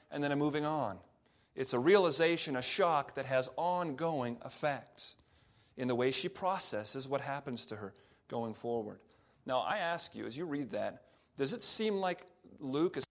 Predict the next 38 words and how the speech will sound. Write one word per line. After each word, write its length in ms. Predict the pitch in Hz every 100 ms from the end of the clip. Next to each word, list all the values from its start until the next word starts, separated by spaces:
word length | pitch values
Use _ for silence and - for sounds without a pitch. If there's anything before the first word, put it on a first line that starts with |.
| -
pointing 280 | 165 175 156
that 140 | 143
out 300 | 135 143 151
about 300 | 120 120 113
Mary 480 | 120 123 117 104 135 - _ _ _ _ -
as 200 | 123 110
a 20 |
criticism 580 | - 175 180 202 196 214 - _ _ _ _ _ _ -
or 100 | 123
as 200 | 120 113
a 100 | 107 - -
praise? 520 | 117 101 90 - - _ _ _ _ _
Is 60 | -
this 140 | 151
a 60 | 185
good 220 | 143 196
thing 320 | 202 226 220
or 80 | 196
a 60 | 143
bad 260 | 139 143
thing 260 | 139 120 104
that 140 | 98
she 320 | - - 147 127
is 160 | 107 - - _ _ _ _ _ _ -
pondering 560 | - 165 151 120 117 110
these 220 | 104 -
things, 300 | 120 107 98
treasuring 460 | - 131 120 120
them 160 | 110 107
up 180 | 104 - - _
in 220 | 110 104 101 _ _
her 80 | -
heart? 360 | 98 101 98 - _ _ _ _ _ - -
This 160 | 151
is 80 | 196
a 60 | 165
good 180 | 139 160
thing, 240 | - 110